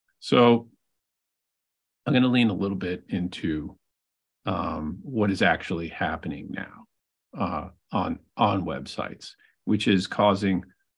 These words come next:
real problems. And I don't think that publishers are seeing this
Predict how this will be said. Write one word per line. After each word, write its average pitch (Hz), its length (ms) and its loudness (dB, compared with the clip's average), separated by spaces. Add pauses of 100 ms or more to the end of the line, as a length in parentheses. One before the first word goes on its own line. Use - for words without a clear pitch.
(180)
real 120 300 6
problems. 107 600 4
And - 120 -2
I 110 80 2
don't 151 240 4 (160)
think 131 320 4
that 101 340 2 (600)
publishers 131 500 6
are 95 80 2
seeing 104 460 6
this 87 380 -4